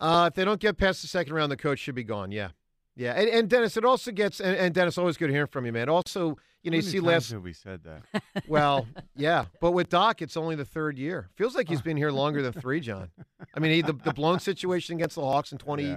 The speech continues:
Speaker 1: twenty-one.
Speaker 2: Uh-huh.
Speaker 1: Last year was the,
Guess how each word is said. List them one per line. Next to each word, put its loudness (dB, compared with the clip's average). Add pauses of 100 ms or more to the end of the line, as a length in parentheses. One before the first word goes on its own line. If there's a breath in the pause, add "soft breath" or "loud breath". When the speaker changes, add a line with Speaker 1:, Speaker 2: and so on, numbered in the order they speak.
(120)
Speaker 1:
twenty-one. -6 (160)
Speaker 2:
Uh-huh. -20 (100)
Speaker 1:
Last 0
year 0
was -2
the, -2